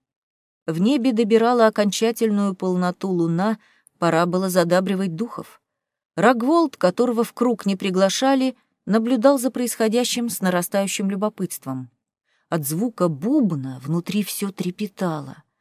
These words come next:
но сердце бешено заколотилось, когда у танцоров вместо пальцев начали появляться орлиные перья,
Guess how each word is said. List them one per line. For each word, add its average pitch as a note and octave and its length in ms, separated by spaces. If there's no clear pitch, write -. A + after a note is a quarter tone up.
но F3+ 120
сердце B3+ 460
бешено A3+ 460
заколотилось, G#3+ 840
когда F#3+ 460
у G#3+ 100
танцоров G3+ 920
вместо A3 640
пальцев D#4+ 800
начали C4+ 520
появляться A#3 800
орлиные F#3 800
перья, F3+ 640